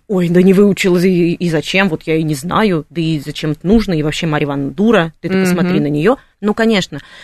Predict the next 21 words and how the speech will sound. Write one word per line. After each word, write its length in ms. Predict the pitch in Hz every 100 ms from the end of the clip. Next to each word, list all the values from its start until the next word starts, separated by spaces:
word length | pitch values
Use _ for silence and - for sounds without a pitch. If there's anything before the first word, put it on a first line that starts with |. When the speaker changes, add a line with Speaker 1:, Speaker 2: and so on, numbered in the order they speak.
| -
Speaker 1:
тут 180 | - 226
должно 340 | 170 160 185
быть, 240 | 226 247 - _ _ _ _ _
эм, 600 | 175 175 160 156 160 - - -
учитель 460 | 170 - 190 160 -
и 80 | 165
родитель 500 | 151 190 240 220 -
должны 400 | 165 156 151 175
быть 400 | 160 156 156 - _ _ _ _ _ _ _ _ _ -
Speaker 2:
Едины. 340 | 190 180 185
Speaker 1:
едины, 400 | 180 208 156 131
едины, 560 | 147 175 160 196 165 135
да, 240 | 151 139
когда 680 | - 156 - 165 160 151 143 -
здесь 360 | 143 165 165 165
одни 220 | 156 190
посылы, 440 | 170 - 175 147
а 40 | 139
здесь 220 | 143 147
другие 340 | 147 143 240
посылы. 460 | 254 190 - 143